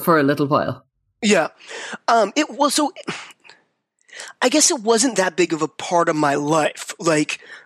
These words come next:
Speaker 2: um, so I believed it, you know, I be-, I believed the whole gender stuff. Um, but it wasn't something I was enmeshed in, right? 'Cause, like, I, I was doing a,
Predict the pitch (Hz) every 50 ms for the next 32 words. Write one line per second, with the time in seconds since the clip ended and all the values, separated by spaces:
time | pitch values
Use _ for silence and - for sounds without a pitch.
0 | _ - 160 156 147 143 143 139 151 - - - 214 214 247 202 190 202 185 185
1 | 226 254 269 277 190 - 175 156 147 143 _ _ _ _ _ - 180 170 170 175
2 | 180 175 196 - - 175 165 170 170 185 214 240 220 190 220 170 202 190 170 -
3 | 170 156 151 151 143 - - - 147 139 143 - - - - - - - - -
4 | - - _ _ - 147 156 151 139 135 131 131 135 147 _ _ _ _ _ _
5 | _ _ _ - 202 190 196 190 180 220 233 269 269 202 - _ _ - - -
6 | 226 185 202 196 180 180 170 165 170 180 202 220 233 214 - - 170 147 - 165
7 | - - 170 185 185 202 - - 185 - 175 160 160 - - _ _ _ _ -
8 | - - - - - - 165 160 160 165 170 - 170 160 160 156 - - 175 175
9 | 180 180 175 170